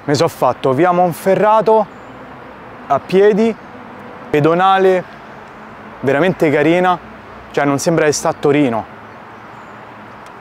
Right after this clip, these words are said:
Un'altra dimensione. Poi attraversi la strada e c'è tutto il parco lungo il Po. Meraviglioso.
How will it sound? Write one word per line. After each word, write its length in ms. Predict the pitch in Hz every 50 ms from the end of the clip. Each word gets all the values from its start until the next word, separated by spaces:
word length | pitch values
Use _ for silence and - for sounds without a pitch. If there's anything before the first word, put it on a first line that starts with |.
| - - -
Un'altra 420 | - 147 160 170 - - 175 165 156
dimensione. 760 | 151 151 147 147 - - - - 160 135 123 117 110 107 - - - - - - -
Poi 120 | 220 226
attraversi 540 | 202 - - 202 196 202 196 - - - 220
la 100 | 220 220
strada 360 | - - - 247 247 214 160
e 60 | 151
c'è 200 | - - - - - -
tutto 320 | - 247 - - - 220
il 160 | 208 202 180
parco 560 | - - - 220 214 220 208 - - - 156 151
lungo 380 | 165 185 190 185 175 180 175
il 80 | 160 139
Po. 260 | - - 147 120 95 - - - - - - - - - - - - - - - - - - - - - - - - - - - - - - - - - - - - - - - - - -
Meraviglioso. 600 | - 196 214 226 240 247 233 226 165 110 104 -